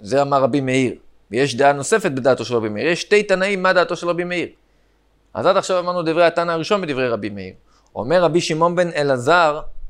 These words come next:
לדברי תנא קמא, שדיבר בדעתו של רבי מאיר, אז אומר לו, "גם אני יודע את דעתו של רבי מאיר. אני אגיד לך מה הייתה הטעות שלך בדעתו.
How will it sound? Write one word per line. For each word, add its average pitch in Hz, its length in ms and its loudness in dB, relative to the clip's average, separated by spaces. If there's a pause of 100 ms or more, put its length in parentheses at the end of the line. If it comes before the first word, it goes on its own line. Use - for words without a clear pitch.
(760)
לדברי 123 480 0
תנא 151 220 0
קמא, 147 400 0 (1000)
שדיבר 127 400 2
בדעתו 147 400 2
של 160 100 -2
רבי 143 200 0
מאיר, 165 320 0 (120)
אז 120 160 -4
אומר 170 160 0
לו, 175 160 2
"גם 165 160 -2
אני 202 120 -4
יודע 156 320 2
את 120 80 -2
דעתו 117 240 -6
של 120 100 -8
רבי 110 200 -2
מאיר. 98 320 -8
אני 120 100 -6
אגיד 196 160 -2
לך 185 120 0
מה 165 140 2
הייתה 160 200 2
הטעות 160 300 0
שלך 156 140 -4
בדעתו. 127 560 2